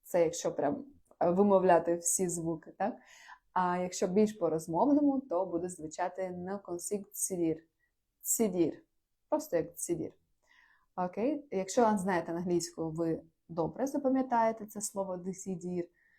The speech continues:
бо як «decide». якщо ви не знаєте англійську, можна робити якісь асоціації з українською мовою.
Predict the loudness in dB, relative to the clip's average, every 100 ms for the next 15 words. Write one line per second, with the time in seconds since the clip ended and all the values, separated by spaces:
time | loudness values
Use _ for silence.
0 | _ _ -2 0 2 -2 -6 -6 -2 -2
1 | -2 -4 _ -2 0 0 -4 -4 -4 -4
2 | -6 -6 -4 0 0 2 0 -2 -4 -6
3 | -2 0 2 2 0 0 -2 -4 -8 -10
4 | -10 -8 -8 -6 -2 -2 -2 -2 -4 -4
5 | -4 -4 -6 -4 -2 -2 -4 -10 -14 -10
6 | -10 -10 -12